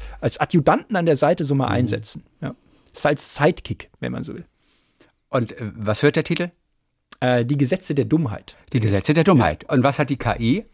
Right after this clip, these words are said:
Speaker 2: dir vorgeschlagen?
Speaker 1: Da
Speaker 2: Weil
Speaker 1: kam, da war überhaupt nichts mit Dummheit oder Gesetzen. Es ging um sowas, äh, Kraft der Krise, Veränderungen, Gestalten. Und da kam so, so
Speaker 2: Okay.
Speaker 1: allgemeiner Blabla raus. Der, der, der,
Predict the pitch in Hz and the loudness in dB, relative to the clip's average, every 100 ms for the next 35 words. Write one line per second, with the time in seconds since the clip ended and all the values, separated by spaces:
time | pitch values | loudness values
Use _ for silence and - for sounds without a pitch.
0 | _ - 131 127 117 127 165 190 214 - | _ -6 0 2 2 0 0 -2 -2 -6
1 | 160 143 135 156 160 160 170 165 151 160 | 0 4 4 4 2 4 4 4 4 4
2 | 165 - 143 135 151 139 160 151 143 143 | 2 0 0 0 -2 0 4 4 4 2
3 | 131 123 131 - - 139 139 131 123 123 | 2 2 0 -2 0 2 2 0 0 2
4 | 127 - - 120 117 127 123 - 127 - | 2 2 0 2 2 0 -6 -4 -4 -2
5 | 127 117 120 147 139 127 - 131 135 143 | -4 -2 -2 0 0 -2 0 0 2 2
6 | 123 123 123 123 - 98 127 120 127 123 | 2 0 0 -2 -4 0 2 2 2 4
7 | 143 143 - - - 185 196 220 185 175 | 4 2 -2 -6 2 4 6 6 4 2
8 | 147 143 131 123 175 127 113 151 165 143 | 4 4 4 4 4 4 4 4 4 2
9 | - - - 131 151 - 127 | 0 -12 2 4 4 0 -10